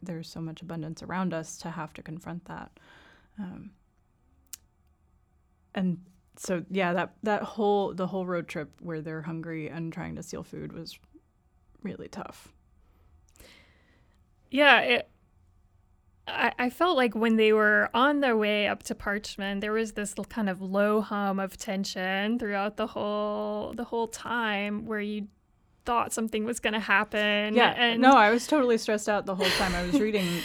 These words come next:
Speaker 2: <laughs>
Speaker 1: during the road trip. It's like,
Speaker 2: Mm-hmm.
Speaker 1: what awful thing is going to
Speaker 2: Yeah.
Speaker 1: happen?
Speaker 2: And, and especially, I mean, I was especially worried about the baby because she's sick the
Speaker 1: Definitely.
Speaker 2: whole
Speaker 1: Yep.
Speaker 2: time.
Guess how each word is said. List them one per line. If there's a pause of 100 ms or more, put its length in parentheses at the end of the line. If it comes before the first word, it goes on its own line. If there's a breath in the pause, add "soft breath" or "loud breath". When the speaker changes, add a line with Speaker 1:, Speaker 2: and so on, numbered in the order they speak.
Speaker 2:
<laughs>
Speaker 1:
during
the
road
trip. (420 loud breath)
It's
like,
Speaker 2:
Mm-hmm.
Speaker 1:
what
awful
thing
is
going
to
Speaker 2:
Yeah.
Speaker 1:
happen? (360 loud breath)
Speaker 2:
And,
and
especially, (140)
I
mean, (280)
I
was
especially
worried
about
the
baby
because
she's
sick
the
Speaker 1:
Definitely.
Speaker 2:
whole
Speaker 1:
Yep.
Speaker 2:
time.